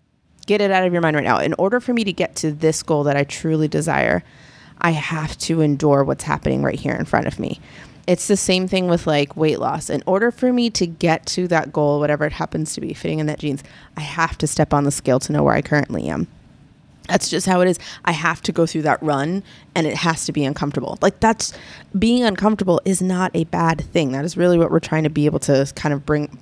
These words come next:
bring in full circle for you. It's not a bad thing. It's a way that we grow. It's how we continually get better. So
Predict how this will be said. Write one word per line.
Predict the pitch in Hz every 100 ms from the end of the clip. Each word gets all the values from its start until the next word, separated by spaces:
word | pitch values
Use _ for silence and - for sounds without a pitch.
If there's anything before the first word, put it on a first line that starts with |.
| -
bring | 165 160 -
in | 165
full | - 165
circle | - 151 147 147
for | 139
you. | 131 127 - - - -
It's | 185 -
not | 190 185
a | 175
bad | 165 160
thing. | 190 214 - - - - - -
It's | 180 185
a |
way | 165 170 165
that | 170
we | 156
grow. | 139 - 160 - - 190 -
It's | 170 -
how | 175
we | 170
continually | 156 156 - 170 165 160 151 151
get | - -
better. | 147 - - 170 - - -
So | - - 170 160 147